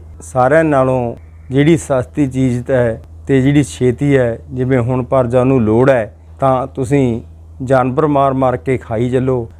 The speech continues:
ਇੰਨੇ ਆਪਣੇ ਅਨਾਜ ਪੈਦਾ ਹੋ ਜੂ ਤੇ ਆਪਾਂ ਅਨਾਜ ਸਾਰੇ ਰਲ ਮਿਲ ਕੇ ਪੈਦਾ ਕਰ ਲਾਂਗੇ।" ਤਾਂ ਰਾਜਾ ਕਹਿੰਦਾ, "ਠੀਕ ਹੈ, ਆਪਾਂ ਸਾਰਿਆਂ ਦੀ ਰਾਏ ਲੈਂਦੇ ਹਾਂ।" ਤਾਂ ਉਹਨਾਂ ਦੇ ਵਿੱਚੋਂ ਉਹੀ ਵਜ਼ੀਰ ਕਹਿੰਦਾ,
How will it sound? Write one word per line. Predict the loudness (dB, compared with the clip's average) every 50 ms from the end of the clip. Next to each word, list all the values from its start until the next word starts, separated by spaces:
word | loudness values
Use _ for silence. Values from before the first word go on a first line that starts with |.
| -16 -4 -2
ਇੰਨੇ | 0 2 2 2 2 2
ਆਪਣੇ | 2 0 -2 -4 -2 -2 -2 -2 -4 -6 -10 -10 -8 -4
ਅਨਾਜ | -2 0 2 2 0 0
ਪੈਦਾ | -2 0 2 2 4 4 2 2
ਹੋ | 0 -2
ਜੂ | -4 -4 -6 -6 -8 -12 -18 -20 -20 -20 -10 -4
ਤੇ | -2
ਆਪਾਂ | -2 -2 -2 -2 -2 -2 -2 -4 -6 -10 -16 -20 -10 -6 -4 -2
ਅਨਾਜ | 0 2 2 2 2 2 2 0 0 -2 -4 -8 -14 -20 -20
ਸਾਰੇ | -20 -10 -4 -2 0 2 2 2
ਰਲ | 2 2 0 0
ਮਿਲ | 0 0 0 -2
ਕੇ | -2 -2 -2 -2 -2 -2 -4 -10 -18 -10 -6
ਪੈਦਾ | -2 0 2 2 2
ਕਰ | 2 0 -2 -2
ਲਾਂਗੇ।" | -2 -2 -4 -4 -4 -6 -8 -10 -14 -20 -20 -20 -16 -4
ਤਾਂ | 0 0 2 2
ਰਾਜਾ | 2 2 2 2 2 0
ਕਹਿੰਦਾ, | 0 -2 -2 0 0 0 0 0 -2 -6 -12 -16
"ਠੀਕ | -8 -4 -2 -2 -2 0 2
ਹੈ, | 2 2 0 -2 -8 -16 -14 -8
ਆਪਾਂ | -8 -8 -8 -4 -2 0 0 0 0 -4 -8 -14 -20 -20
ਸਾਰਿਆਂ | -20 -8 -2 0 0 2 2 2 2
ਦੀ | 2 2 2
ਰਾਏ | 2 2 2
ਲੈਂਦੇ | 2 2 2 2 2 0 -2
ਹਾਂ।" | -4 -6 -8 -14 -20 -20 -6
ਤਾਂ | -2 -2 -2 -2 -4
ਉਹਨਾਂ | -2 0 2 4 4 4 4 4
ਦੇ | 2 2 0
ਵਿੱਚੋਂ | 0 -2 -4 -4 -2 0 0 0
ਉਹੀ | 0 2 2 0
ਵਜ਼ੀਰ | 2 0 -2 -2 0 2 2 2 0
ਕਹਿੰਦਾ, | 0 0 -2 2 2 2 2 0 -2 -6